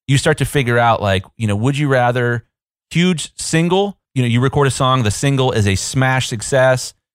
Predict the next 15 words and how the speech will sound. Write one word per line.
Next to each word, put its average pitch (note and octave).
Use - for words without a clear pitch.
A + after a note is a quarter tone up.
you're C3
a B2
one-hit B2+
wonder, C3
or C#3
your B2
record C3
never B2+
gets A2
airplay A#2
but G#2+
has G2
a G2
cult G#2+
following?" D2